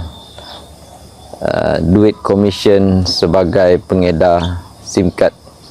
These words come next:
Tun Wow. Jadi kalau anda rasa boleh ke tidak,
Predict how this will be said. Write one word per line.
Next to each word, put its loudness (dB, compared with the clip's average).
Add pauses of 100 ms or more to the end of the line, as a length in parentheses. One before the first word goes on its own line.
(320)
Tun 0
Wow. 0 (320)
Jadi 2 (160)
kalau 2
anda 2 (420)
rasa 2
boleh 2
ke 0
tidak, 2